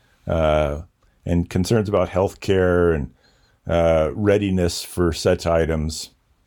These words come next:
Those are kind of big issues we'll leave to the big smart people, not us.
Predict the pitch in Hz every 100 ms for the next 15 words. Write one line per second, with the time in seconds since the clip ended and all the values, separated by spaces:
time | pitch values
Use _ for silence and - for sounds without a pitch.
0 | _ - - 127 113 113 107 117 95 85
1 | 95 76 78 104 92 80 - 82 76 82
2 | 80 80 76 - 76 76 76 87 76 -
3 | 90 87 - 73 76 69 78 76 85 73
4 | -